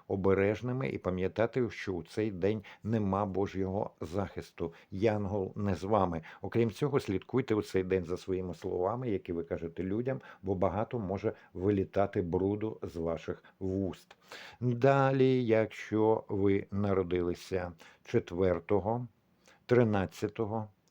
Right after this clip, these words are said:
двадцять другого або тридцять першого числа будь-якого місяця,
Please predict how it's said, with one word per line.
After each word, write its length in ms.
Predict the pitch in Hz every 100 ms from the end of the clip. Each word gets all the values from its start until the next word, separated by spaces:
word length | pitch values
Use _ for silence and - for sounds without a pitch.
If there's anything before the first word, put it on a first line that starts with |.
| _ -
двадцять 420 | 101 113 - 95
другого 480 | 101 101 107 104 104
або 180 | 101
тридцять 420 | 101 98 92 101 -
першого 480 | - 95 - 113 110
числа 360 | - 120 123 120
будь-якого 560 | 120 117 123 123 110
місяця, 560 | 117 117 - 104 -